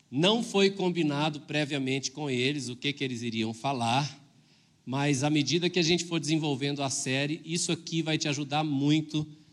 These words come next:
a entender o que está acontecendo, tá certo? Então vamos prestar bem atenção. Tudo bem, Lígia?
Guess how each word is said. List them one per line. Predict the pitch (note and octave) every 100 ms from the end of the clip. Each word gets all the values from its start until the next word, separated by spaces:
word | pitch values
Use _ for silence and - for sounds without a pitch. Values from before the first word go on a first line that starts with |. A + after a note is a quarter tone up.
| -
a | A2+ B2+
entender | C3+ C#3+ C#3 A2+ A2+
o | A2+
que | A#2
está | A2+ - A2+
acontecendo, | A#2+ A#2+ C#3 C3 A2 F2
tá | E2 A2
certo? | E3+ F3 E3+ -
Então | C#3
vamos | D3+ D3+
prestar | C#3+ - A#2
bem | C3+
atenção. | D#3 C#3+ A#2 G2 - - - - - _ _ _ _ _ - - - - - - - - - - _ _ _ _ _ _ - - _ - - _ _
Tudo | B2 A#2+
bem, | D#3+
Lígia? | F#3 C#3 F#2+ F2+